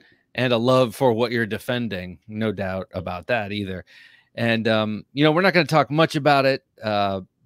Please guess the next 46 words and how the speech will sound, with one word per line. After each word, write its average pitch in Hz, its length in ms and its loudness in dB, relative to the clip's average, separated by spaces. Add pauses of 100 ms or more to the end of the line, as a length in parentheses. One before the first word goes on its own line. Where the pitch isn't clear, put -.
(120)
because 123 600 -2 (100)
I 135 140 -4
know 156 140 0
these 131 220 -4
things, 135 460 -8 (100)
they, 226 220 -10
they 214 220 -10
just 185 260 -10
can't 151 200 -4
keep 165 200 -8
'em 131 140 -2
in 117 100 -2
stock 113 480 -6 (380)
over 117 240 0
at 110 120 0
Knife 113 300 -2
Works. 104 460 -6 (400)
Uh, 95 320 -6
but 120 100 2
I'm 127 120 0
sorry 151 220 4
I 147 40 4
gotta 131 220 4
do 117 180 -2
this. 110 240 -4
I 147 80 0
wanna 156 180 -2
talk 135 300 -2
just 170 300 -4
a 147 40 -4
minute 113 320 -6 (360)
about 110 300 0
your 110 240 -4
R 113 200 0
S 104 180 -2
K, 98 460 -8 (440)
um, 90 400 -8 (160)
series. 139 800 0 (100)
Uh, 117 220 0
these 131 240 -2
are, 139 120 2
these 143 300 -6
are 147 80 0
my 120 220 -2
two - 240 -10
current. 123 340 -6